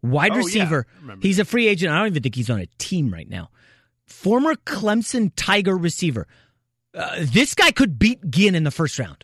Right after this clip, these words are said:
Speaker 1: Okay, he, he is a absolute burner. State champion in Florida in high school. Went to the A C C, ran track and field while at Clemson.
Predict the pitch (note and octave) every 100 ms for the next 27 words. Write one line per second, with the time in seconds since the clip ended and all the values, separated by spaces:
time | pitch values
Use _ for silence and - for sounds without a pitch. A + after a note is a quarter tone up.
0 | - C#3 F3 D3 G#3 C4+ D4+ C#4 G#3+ E3
1 | - F#3+ A#3 B3+ - B3+ G#3 C3 F3 F3
2 | E3 - A3+ A#3 - G#3+ G3+ G#3 F#3+ D3+
3 | F3 F3 F3+ E3 D#3+ D3+ - E3 D#3 -
4 | - - - D#3 G#3 F3+ G#3 G#3 F#3+ F#3
5 | F#3+ E3+ - F3+ D#3+ D3+ C3+ E3 E3 E3
6 | - D#3+ D3+ D3 C#3+ - D3 C#3+ C3